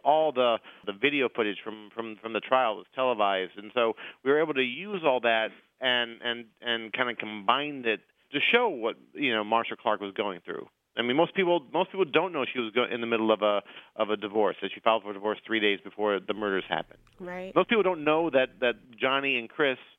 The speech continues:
Speaker 1: had a relationship before the trial, that, that Chris Darden looked up to Johnny Cochran as a mentor. And they both had the same, uh, you know, they both, uh, you know, Johnny had had his job earlier in his life,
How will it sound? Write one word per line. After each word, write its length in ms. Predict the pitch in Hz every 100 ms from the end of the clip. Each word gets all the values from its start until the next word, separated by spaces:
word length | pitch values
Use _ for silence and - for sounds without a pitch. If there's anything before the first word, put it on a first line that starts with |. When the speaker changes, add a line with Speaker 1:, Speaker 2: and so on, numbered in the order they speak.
| _ _ _ _
Speaker 1:
had 180 | - 131
a 40 | 147
relationship 560 | 135 131 127 131 -
before 220 | - 135 123
the 60 |
trial, 440 | - 190 240 - - _ _ -
that, 260 | 120 120 -
that 200 | 127 113
Chris 180 | - 143
Darden 240 | 147 139 135
looked 220 | 143 151
up 160 | 147 -
to 60 |
Johnny 240 | 135 139 135
Cochran 360 | 143 139 139
as 80 | 123
a 40 |
mentor. 500 | 117 165 202 101 57 - _ _ _
And 120 | 123
they 60 | 135
both 220 | 131 151
had 160 | 147 131
the 80 | 135
same, 280 | 147 143 123
uh, 60 | 135
you 160 | 139
know, 140 | 123 110
they 100 | 123
both, 280 | 120 139 113
uh, 440 | 120 117 107 107 113
you 140 | 127
know, 100 | 113
Johnny 340 | 104 131 143 135
had 100 | 117
had 200 | 131 123
his 180 | 131 113
job 280 | 135 131 120 - - -
earlier 320 | 151 151 143
in 60 | 143
his 120 | 143
life, 320 | 131 185 95